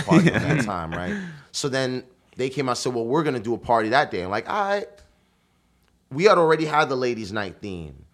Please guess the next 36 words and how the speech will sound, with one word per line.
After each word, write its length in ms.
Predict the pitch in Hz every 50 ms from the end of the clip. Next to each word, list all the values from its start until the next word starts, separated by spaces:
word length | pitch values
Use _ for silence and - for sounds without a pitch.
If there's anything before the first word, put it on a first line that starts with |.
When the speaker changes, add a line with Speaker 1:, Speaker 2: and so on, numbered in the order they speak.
| _ _ -
Speaker 1:
This 100 | 165 185
is 40 | 185
the 80 | 185
first 320 | - - - 208 147 - -
time 160 | 156 139 131
we 60 | 135
had 160 | 131 131 120
actual 360 | 117 120 123 - - 135 117 101
real 440 | 98 110 123 123 123 123 120 117
competition 680 | 117 - 117 113 90 107 - - - 120 - - 117 107
on 140 | 104 101 98
that 140 | 98 95 95
night. 180 | 107 104 101
It 40 | 90
was 120 | 82 80
Fat 300 | - - - 127 117 101
Man 180 | 127 120 117 113
Scoop 420 | - - - 120 123 117 - - _ - - - -
versus 320 | 110 117 113 - 101 90
Mister 300 | 95 107 113 - - 107
C. 440 | 98 - - 113 110 104 104 98 95 _ _ _ _ _ _ _ -
We 140 | 110 123
had 160 | 127 117 107 107
ladies 400 | 110 120 123 120 120 117 113 -
free 400 | - - 110 120 123 117 113 98
until 560 | 101 110 104 104 - - 110 104 101 98 92
midnight, 560 | 98 101 110 110 95 101 98 87 85 78 73
and 100 | 101 101
then 80 | 104 107
it 40 | 107
was, 80 | 92
like, 120 | 92 95 -
five 360 | - - 101 95 92 85 90
dollars 300 | 92 87 87 85 80 78
after. 340 | 87 85 82 80 - - 69 67 67 -
Speaker 2:
Mm-hmm. 300 | 110 113 110 101 98 107